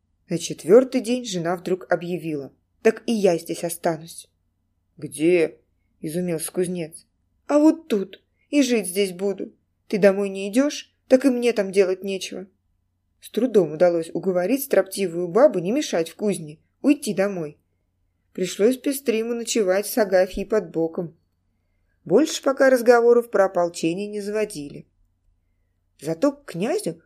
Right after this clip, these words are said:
вдруг пришли новгородские бабы. Не вели гнать, княже, вели слово молвить.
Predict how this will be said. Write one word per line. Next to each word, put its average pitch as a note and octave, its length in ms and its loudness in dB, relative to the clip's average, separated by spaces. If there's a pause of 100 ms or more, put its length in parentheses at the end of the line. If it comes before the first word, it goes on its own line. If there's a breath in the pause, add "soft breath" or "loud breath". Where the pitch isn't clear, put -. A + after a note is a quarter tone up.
(160 soft breath)
вдруг B3+ 340 2
пришли A#3 360 0
новгородские A3 720 0
бабы. E3 440 -2 (580)
Не G3 100 -6
вели G#3 280 0
гнать, F#3+ 420 -2
княже, G3 520 -2
вели A#3 220 2
слово A#3+ 440 4
молвить. G3+ 640 -2